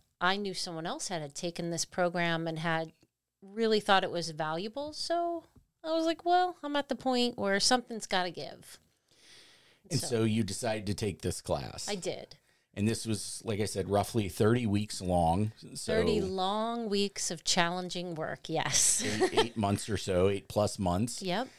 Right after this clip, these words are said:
Speaker 2: And so, uh, shortly thereafter, you decided to take a course called Trees of Hope.
Speaker 1: Yes, their curriculum, uh, is known as Shelter from the Storm, and it's for women eighteen or older that, um,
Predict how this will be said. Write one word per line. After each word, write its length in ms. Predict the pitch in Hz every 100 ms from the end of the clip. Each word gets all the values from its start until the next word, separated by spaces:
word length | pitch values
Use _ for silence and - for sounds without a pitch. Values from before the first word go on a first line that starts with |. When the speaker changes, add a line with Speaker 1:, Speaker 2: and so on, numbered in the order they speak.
| - - _ -
Speaker 2:
And 120 | 101
so, 480 | - 110 104 107 - 110
uh, 60 | - _ _ _ -
shortly 800 | - - - 139 165 170 123 107
thereafter, 920 | 104 98 107 123 110 - 92 85 87
you 240 | - 95
decided 540 | 92 95 104 95 95 82
to 100 | 95
take 400 | - 98 92 -
a 120 | 90
course 600 | - - 104 98 95 -
called 420 | - - 95 92
Trees 420 | - - 95 95 -
of 100 | - -
Hope. 400 | 117 90 131 - - _ -
Speaker 1:
Yes, 460 | 220 185 160 -
their 240 | 190 202 214
curriculum, 800 | - 208 190 - 180 180 175 185
uh, 300 | - 180 170 - -
is 200 | 175 175
known 480 | 190 185 185 185 -
as 560 | 175 170 165 170 - -
Shelter 400 | - 196 180 196
from 220 | - 190
the 40 | 214
Storm, 500 | - 180 151 180 240 _ - - - - -
and 160 | 196
it's 180 | 180 165
for 280 | - 190 180
women 320 | 180 185 180
eighteen 440 | - 170 - 190 208
or 120 | -
older 420 | 160 160 165 190
that, 380 | 196 165 165 -
um, 400 | 160 160 160